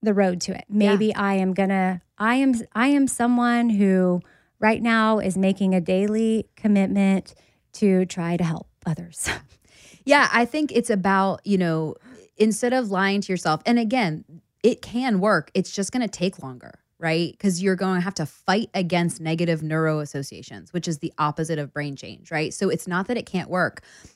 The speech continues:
Speaker 3: but I'm a big fan, and I, I, I have so much evidence of this working with my clients and myself of, like, how to make over beliefs very quickly when you meet yourself in the doubt. Meet yourself in what you think is a lie. Like, meet yourself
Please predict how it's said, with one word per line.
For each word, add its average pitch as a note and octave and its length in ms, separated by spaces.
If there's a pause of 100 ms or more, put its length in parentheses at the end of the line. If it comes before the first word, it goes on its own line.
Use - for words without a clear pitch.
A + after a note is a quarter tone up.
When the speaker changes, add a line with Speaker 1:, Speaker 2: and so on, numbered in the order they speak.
(100)
Speaker 3:
but F3+ 160
I'm G3+ 180
a A#3+ 80
big G#3 220
fan, F3 420
and F3 200
I, E3 220
I, D#3 260
I E3 160
have D#3+ 360
so G3+ 320
much F#3+ 460
evidence E3+ 480
of D3+ 160
this D3+ 260
working E3 300
with D3+ 160
my D3 80
clients F#3+ 400
and D#3 60
myself E3 420
of, D3 140
like, D3 140
how G3 180
to D3+ 200 (300)
make F#3 240
over F3 200
beliefs D#3 440
very D3+ 340
quickly G3+ 340
when E3+ 200
you D#3 120
meet E3 320
yourself F3 440
in D3+ 100
the D3 80
doubt. B2+ 340
Meet B3 260
yourself A#3+ 420
in F3+ 180
what E3 220
you E3 160
think D#3+ 320
is C#3+ 100
a D3 80
lie. B2+ 380
Like, F#3 180
meet B3+ 220
yourself A#3 340